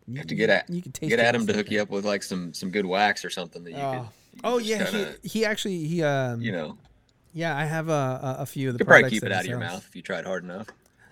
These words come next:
Speaker 1: Yeah, I mean, I've tried it and, like, I followed all of the tips, right? "Oh, no, d-, trim it, right, to this length and do that regularly and your, like, your face will ad-,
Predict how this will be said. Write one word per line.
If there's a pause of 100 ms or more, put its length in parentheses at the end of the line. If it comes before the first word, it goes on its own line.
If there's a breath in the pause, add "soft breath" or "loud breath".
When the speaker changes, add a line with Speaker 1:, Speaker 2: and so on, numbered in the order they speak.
(140 soft breath)
Speaker 1:
Yeah,
I
mean,
I've
tried
it
and,
like,
I
followed
all
of
the
tips,
right?
"Oh,
no,
d-, (100)
trim
it, (120)
right,
to
this
length
and (420 soft breath)
do
that
regularly
and
your,
like,
your
face
will
ad-,